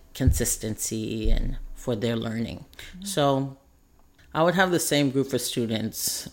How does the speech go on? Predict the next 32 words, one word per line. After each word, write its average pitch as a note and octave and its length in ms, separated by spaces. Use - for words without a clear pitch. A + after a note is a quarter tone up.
for A#2+ 400
two D#3 340
to C#3+ 100
three B2+ 260
years, G#2 560
mm-hmm. - 120
and B2 240
the B2 60
parents C#3 420
would C3 160
come B2+ 260
to - 120
me, B2 280
"Oh D3 200
my D3 140
gosh, C#3+ 480
I C3 80
wish C#3+ 260
they C#3+ 180
could C3+ 180
stay D#3 300
another C#3+ 320
year." C#3 760
And C3+ 440
it C#3 160
would C#3 140
break C#3+ 240
my C3+ 120
heart E3 320
that C3 180
they B2 100
couldn't B2 460